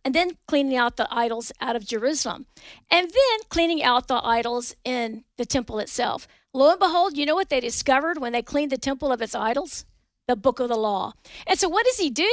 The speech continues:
He just puts on ashes and sackcloth. He brings the people together,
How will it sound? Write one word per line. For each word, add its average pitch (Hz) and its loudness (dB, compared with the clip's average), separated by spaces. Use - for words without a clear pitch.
He 285 0
just - -2
puts 302 0
on 254 2
ashes 285 -2
and 202 -6
sackcloth. 269 0
He 254 -8
brings 247 -4
the 233 -4
people 277 -2
together, 262 0